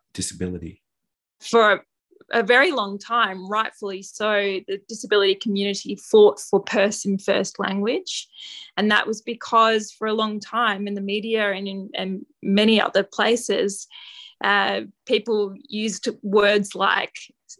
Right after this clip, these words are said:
Speaker 2: handicapped or special or, uh, differently abled. And so, or, or even the disabled, which is very othering, using the <laughs> disabled.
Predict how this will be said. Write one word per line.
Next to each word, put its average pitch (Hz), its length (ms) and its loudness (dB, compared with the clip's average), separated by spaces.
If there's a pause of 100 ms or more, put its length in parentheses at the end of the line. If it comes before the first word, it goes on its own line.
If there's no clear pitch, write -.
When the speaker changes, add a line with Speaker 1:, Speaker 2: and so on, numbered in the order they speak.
(100)
Speaker 2:
handicapped 214 800 -2
or 185 260 -6
special 196 960 -2 (560)
or, 101 760 4
uh, 196 280 0
differently 208 600 -6
abled. 196 640 -2 (720)
And 214 160 0
so, 208 720 4 (360)
or, 226 240 6
or 220 260 4 (300)
even 214 420 -6
the 208 340 2 (140)
disabled, 202 540 -6
which 202 180 -6
is 196 100 -2
very 214 220 4
othering, 196 420 0
using 196 300 -4
the 202 280 2 (140)
<laughs> 190 80 -18
disabled. 202 580 -2